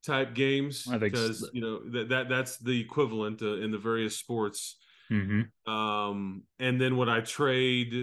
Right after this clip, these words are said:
Speaker 1: you know, would I trade my Final Four appearance for a playoff appearance, like, basically the equivalent of T C U?
Speaker 2: Yeah.
Speaker 1: You know, you, you win the semi and, and, and lose the, in the title game, which is what you did in two thousand nineteen.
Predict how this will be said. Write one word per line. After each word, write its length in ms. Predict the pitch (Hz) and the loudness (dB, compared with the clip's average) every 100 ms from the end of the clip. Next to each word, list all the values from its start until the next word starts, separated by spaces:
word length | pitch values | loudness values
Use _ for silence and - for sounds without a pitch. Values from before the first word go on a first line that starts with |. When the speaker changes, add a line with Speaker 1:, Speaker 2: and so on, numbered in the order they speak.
| - | -4
Speaker 1:
you 100 | 123 | -4
know, 140 | 113 107 | 0 2
would 180 | 110 | 2
I 140 | 107 107 | 2 -2
trade 320 | - 131 120 | -2 0 0
my 160 | 107 104 | -2 -4
Final 360 | - 117 113 | -4 -2 -2
Four 340 | - 120 120 120 | -4 -2 0 0
appearance 560 | - 127 120 117 113 | -2 -2 0 -2 -6
for 680 | - 117 110 110 107 107 101 | -8 -4 2 4 4 4 2
a 60 | 90 | -4
playoff 500 | - 131 120 117 117 | -6 -2 0 0 -4
appearance, 560 | 101 123 120 117 117 110 | -6 -4 -2 -2 -2 -4
like, 240 | 101 101 | -4 0
basically 320 | 131 165 131 | 0 2 0
the 80 | 110 | -2
equivalent 500 | 110 139 123 127 120 | 0 2 2 0 -2
of 80 | 117 | -4
T 160 | 131 | -4
C 160 | 123 135 | -4 -2
U? 400 | 123 139 95 - _ _ - - | 0 0 -2 -6 _ _ -20 -6
Speaker 2:
Yeah. 120 | 104 92 | -2 0
Speaker 1:
You 100 | 113 | 0
know, 180 | 120 | 2
you, 180 | 120 113 104 | 2 0 -2
you 140 | 110 | -2
win 160 | 120 123 | 0 0
the 80 | |
semi 640 | 117 - 139 139 135 135 120 | 0 2 4 4 4 2 -2
and, 260 | 104 104 98 | -4 -2 -2
and, 360 | 104 101 101 | -2 -2 -2
and 160 | 104 104 | -4 0
lose 320 | 113 123 120 | 2 2 2
the, 280 | 113 107 104 | 0 0 0
in 120 | 110 | -2
the 80 | 98 | -4
title 380 | - 127 123 110 | 0 2 2 0
game, 480 | 104 101 101 104 - - - - _ - | -2 -2 -4 -8 -14 -20 -20 -20 _ -10
which 160 | 107 110 | -6 -6
is 100 | 98 | -4
what 220 | 113 117 | -4 -2
you 100 | 117 | 0
did 220 | 117 107 | 2 0
in 80 | 101 | -2
two 140 | 117 | -4
thousand 320 | 117 110 104 | -2 -2 -2
nineteen. 680 | 107 110 101 131 117 107 98 | -2 -2 -2 -2 -2 -2 -6